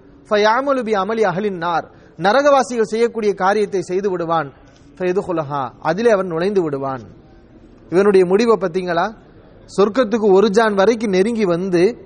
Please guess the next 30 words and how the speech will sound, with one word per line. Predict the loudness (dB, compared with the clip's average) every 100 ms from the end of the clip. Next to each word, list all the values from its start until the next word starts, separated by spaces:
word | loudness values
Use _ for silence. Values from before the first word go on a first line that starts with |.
| -20 -12 -4
அவன் | -2
எங்க | 2 2
போய் | 4
விழுகிறான்? | 4 2 0 -2 -8 -18 _ -20 -20 -10
நரகத்துல | -2 2 2 0 -2
போய் | -2 -2
விழுகிறான். | -2 -4 -6 -10 -20 _ _ -20 _ -2
அறிஞர்கள் | 2 2 4 2 2
இந்த | 0 0
செய்திக்கு | 2 2 2 0
விளக்கம் | 0 0 -4
சொன்னாங்க, | -4 -4 -2 0 0 -2 -14 -18 0
ஒரு | 4 4
மனிதனுடைய | 4 4 2 2 2 2
வெளிப்படை | 2 2 2 2 2
மட்டும் | 0 -2
சரியா | -2 0 2 2
இருந்தா | 2 0 0 2 2 2
அவனுடைய | -2 -2 0 0 0
முடிவு | 0 -2 -4
இப்படித்தான் | -6 -6 -4 -4
அமையும். | -4 -10 -12 _ _ _ _ _
அவன் | -2 -2
தொழுகிறான், | 2 2 2 0 -2 -4
நோன்பு | -6 0
வைக்கிறான், | 0 0 -6 -4
தானம் | 0 2 0
தர்மம் | -2 -4 -4
செய்யறான், | -4 -4 -6
ஹஜ்ஜு | -8